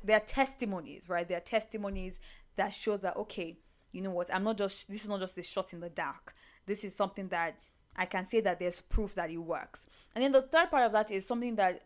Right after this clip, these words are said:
you know, I had to challenge myself, and then I hope that this is challenging your mindset as well.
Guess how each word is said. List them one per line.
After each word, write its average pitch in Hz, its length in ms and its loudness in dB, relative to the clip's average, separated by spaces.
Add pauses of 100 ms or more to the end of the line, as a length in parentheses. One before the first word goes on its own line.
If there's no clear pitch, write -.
(120)
you 208 100 -6
know, 214 60 -2
I 214 60 0
had 226 160 -2
to 202 80 -2
challenge 196 500 2
myself, 226 480 6
and 190 80 -4
then 185 240 -4
I 190 80 2
hope 220 180 0
that 185 140 0
this 196 100 -16
is 190 120 -10
challenging 196 400 0
your 180 100 -4
mindset 190 420 -6
as 170 160 -10
well. 185 280 2